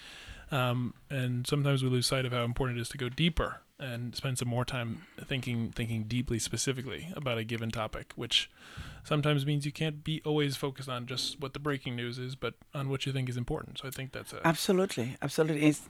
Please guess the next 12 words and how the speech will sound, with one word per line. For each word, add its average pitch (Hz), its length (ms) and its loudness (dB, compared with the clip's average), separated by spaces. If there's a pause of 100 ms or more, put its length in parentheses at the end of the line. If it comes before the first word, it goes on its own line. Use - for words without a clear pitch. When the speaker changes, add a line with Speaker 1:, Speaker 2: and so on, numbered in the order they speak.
Speaker 2:
it's, 139 200 -4
it's - 300 -4
incredible 156 540 2
that 123 280 -6
you, 131 260 -2
you 135 200 -2
actually 127 500 -2 (380)
say 165 320 6
something 139 520 6
like 120 180 2
that, 131 140 2
because 127 480 0